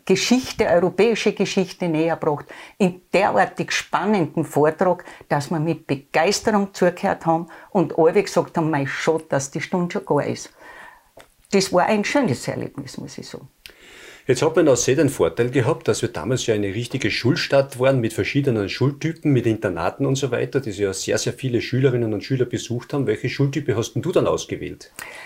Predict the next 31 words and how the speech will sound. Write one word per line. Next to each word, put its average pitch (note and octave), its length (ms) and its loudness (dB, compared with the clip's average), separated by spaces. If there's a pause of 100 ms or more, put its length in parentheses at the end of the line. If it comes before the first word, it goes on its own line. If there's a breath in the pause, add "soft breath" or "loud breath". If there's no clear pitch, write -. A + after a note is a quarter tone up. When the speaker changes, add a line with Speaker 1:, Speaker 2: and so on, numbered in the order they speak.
(160 loud breath)
Speaker 1:
Ich A#3+ 240 4
hab A#3+ 160 2
dann G3+ 220 0
dürfen, - 500 0
muss B3 240 0
ich B3 100 -4
dazu B3+ 380 -2
sagen, A#3 260 0
in G#3+ 140 -2
Tandelschen E3 580 -4
gehen. C3+ 200 0
Und D#3 140 -4
zwar, F#3 240 2
wir G3 160 2
waren F3+ 220 2
der - 160 -4
zweite E3+ 480 0
Jahrgang G3 640 0 (320 loud breath)
der F3+ 120 0
dreijährigen E3+ 920 0
Handelsschule, D3+ 720 -2
auch - 160 -4
mit D#3 160 -4
Öffentlichkeitsrecht. - 1300 -6 (400 loud breath)
Das - 160 0
hat F3 160 2
natürlich E3 400 2
einen D3+ 80 2
Sinn E3+ 380 0
gemacht, F3+ 280 -4
weil D#3 220 0